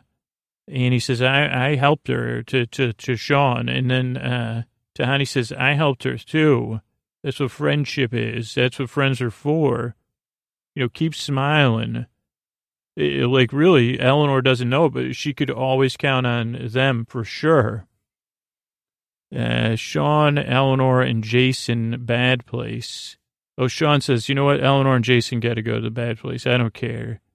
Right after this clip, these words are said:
He enters the walkie-talkie protocol. Uh, what does this say? Web protocol, web or something.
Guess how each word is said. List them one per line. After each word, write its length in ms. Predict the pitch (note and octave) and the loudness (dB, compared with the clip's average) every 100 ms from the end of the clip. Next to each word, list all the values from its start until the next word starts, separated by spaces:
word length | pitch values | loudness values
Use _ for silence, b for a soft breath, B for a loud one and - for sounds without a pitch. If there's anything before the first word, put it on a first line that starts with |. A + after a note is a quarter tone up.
| _ _ _ _ - | _ _ _ _ -6
He 200 | C3+ C#3 | -2 0
enters 320 | C#3+ C3+ - | 2 2 2
the 80 | B2 | -2
walkie-talkie 1000 | A#2+ C#3 C#3 C3+ C3 - C3+ C3 - B2 | 0 2 2 0 -4 -2 0 0 0 -8
protocol. 1120 | - C#3 B2+ A#2+ A2 A#2+ A2+ A2+ A2 A#2+ B2 _ _ _ _ _ _ _ _ _ _ _ _ _ _ | -6 0 2 2 0 -4 -2 -2 -2 -4 -4 _ _ _ _ _ _ _ _ _ _ _ _ _ _
Uh, 360 | B2 A2+ A2+ A2+ | -8 -6 -6 -6
what 180 | A2+ D#3+ | -4 -6
does 140 | D#3+ | -2
this 120 | B2+ | -4
say? 440 | - - A2+ A#2 A#2+ | -4 -8 -8 -8 -10
Web 720 | A#2+ A#2+ B2 D3 C3+ B2+ A#2 _ _ _ _ _ _ _ _ _ - | -8 -2 2 2 0 -4 -4 _ _ _ _ _ _ _ _ _ -12
protocol, 920 | D#3 D#3 C3 - B2+ B2 A#2+ A#2+ A#2+ A#2+ | -6 -2 -2 0 0 2 2 0 -2 -6
web 400 | B2 C#3+ D3 C3+ | 0 0 0 -2
or 220 | C3 A2+ | -4 -6
something. 800 | - A#2+ A2 - A#2 A2 A2+ | -4 -4 -4 -6 -6 -4 -6